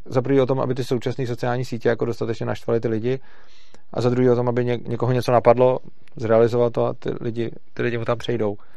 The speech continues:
Což samozřejmě není takhle jednoduchý a samozřejmě to bude provázet jako, nedávno jsem četl nějaký komentář typu jako, „Teď se ukáže, jestli teda Parler dá do kapsy Facebook a Twitter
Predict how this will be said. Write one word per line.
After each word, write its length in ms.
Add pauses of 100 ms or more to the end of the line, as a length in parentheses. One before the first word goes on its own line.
(220)
Což 140
samozřejmě 340
není 340
takhle 220
jednoduchý 440
a 80
samozřejmě 360
to 80
bude 360
provázet 440
jako, 200 (380)
nedávno 220
jsem 160
četl 180
nějaký 200
komentář 420
typu 200
jako, 280
„Teď 160
se 120
ukáže, 420
jestli 220
teda 200
Parler 400
dá 180
do 100
kapsy 320
Facebook 380
a 60
Twitter 440